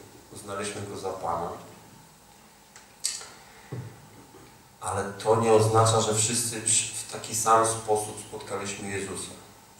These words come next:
Tak jak Agata powiedziała, mamy różne świadectwa, różne spotkania z Bogiem. Nie ma takiego drugiego jak Twoje,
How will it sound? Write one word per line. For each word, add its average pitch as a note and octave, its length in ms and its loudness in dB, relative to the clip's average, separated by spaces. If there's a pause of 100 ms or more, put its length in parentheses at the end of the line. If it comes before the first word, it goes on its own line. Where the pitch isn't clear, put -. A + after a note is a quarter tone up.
(100)
Tak - 140 -8
jak - 100 -4
Agata G#2 420 -2
powiedziała, G2 600 2
mamy G2 240 2
różne G#2+ 320 0
świadectwa, - 920 -6
różne G2 240 -14
spotkania G2 640 -2
z - 160 -12
Bogiem. - 360 -2 (2000)
Nie G2+ 180 -6
ma A2 140 4
takiego G#2 480 -2
drugiego G#2 680 -2
jak G2 180 -2
Twoje, - 440 -2